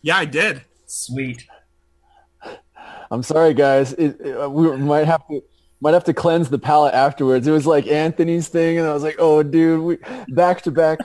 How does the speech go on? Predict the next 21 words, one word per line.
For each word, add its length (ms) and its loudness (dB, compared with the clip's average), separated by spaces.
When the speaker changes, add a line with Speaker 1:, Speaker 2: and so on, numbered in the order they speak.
Speaker 3:
<laughs> 140 -20
times. 480 -4
Like, 200 -2
what 180 0
are 60 -4
we 100 -4
doing?" 440 -4
Speaker 2:
Oh, 400 10
and, 440 2
Will, 460 6
um, 420 0
just 240 -4
a 80 -4
heads 300 -2
up. 340 -2
You 200 -8
Speaker 1:
Mm-hmm. 80 -4
Speaker 2:
can 100 -8
pick 300 -6
next 340 -4
month's 480 -8